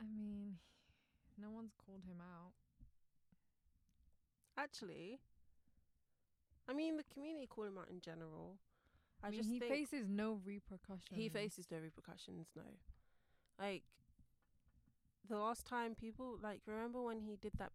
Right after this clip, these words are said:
Speaker 2: big rant and
Speaker 1: P M Z interview?
Speaker 2: No, not even that. This was before he went into hospital, and then he came out that, like, a whole Trump supporter, and, like, so, like, he did this, he cut the concert,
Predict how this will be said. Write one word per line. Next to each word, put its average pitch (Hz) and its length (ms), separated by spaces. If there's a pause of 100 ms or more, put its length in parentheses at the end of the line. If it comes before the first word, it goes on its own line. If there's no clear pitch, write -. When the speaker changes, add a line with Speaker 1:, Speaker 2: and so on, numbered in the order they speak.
Speaker 2:
big 190 240
rant 175 400 (480)
and 196 80
Speaker 1:
P - 80
M 185 80
Z 190 160
interview? 175 580 (800)
Speaker 2:
No, 185 240
not 190 140
even 180 220
that. 170 180
This 185 120
was 196 120
before 180 420
he 175 140
went 165 180
into 165 240
hospital, 170 600 (120)
and 175 100
then 165 100
he 160 80
came 165 360
out 156 280 (320)
that, 147 120 (140)
like, 170 200
a 175 40
whole 160 180
Trump 156 320
supporter, - 400
and, - 140
like, - 160 (560)
so, 202 140
like, 185 280
he 196 80
did 180 220
this, 190 160 (100)
he 190 220 (100)
cut - 320
the 196 60
concert, 165 600